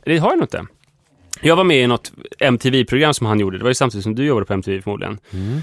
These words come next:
Speaker 1: Vad hette hans program?
Speaker 2: Jag kommer inte ihåg.
Speaker 1: Nej,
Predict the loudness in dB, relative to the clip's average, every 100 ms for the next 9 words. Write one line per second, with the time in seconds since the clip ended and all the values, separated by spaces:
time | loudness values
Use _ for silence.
0 | -6 0 0 2 0 2 0 0 -6 -18
1 | -20 -20 -20 -20 -20 -20 -20 -20 _ _
2 | _ _ -20 -18 -16 -12 -12 -12 -12 -12
3 | -6 -6 -6 -8 -6 -4 -2 -4 -6 -2
4 | 0 2 0